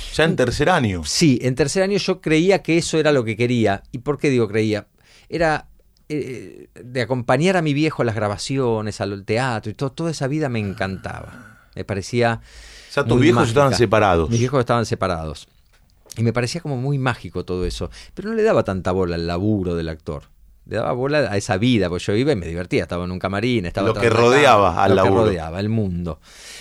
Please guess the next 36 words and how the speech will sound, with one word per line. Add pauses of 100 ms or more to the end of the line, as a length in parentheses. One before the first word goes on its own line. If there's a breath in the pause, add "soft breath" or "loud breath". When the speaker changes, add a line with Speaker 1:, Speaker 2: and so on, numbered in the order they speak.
(180 loud breath)
Speaker 2:
Este, (920 soft breath)
y
en
un
momento
empecé
a
decir,
"Bueno,
sí,
yo
quiero
ser
actor".
En
el
colegio
hacía, (800)
este, (160)
con
un
profe,
Carlos
Ballina, (480 soft breath)
eh, (180)
a
quien
quiero
mucho,
a
quien
no
veo
nunca,
tripero, (480 soft breath)
eh,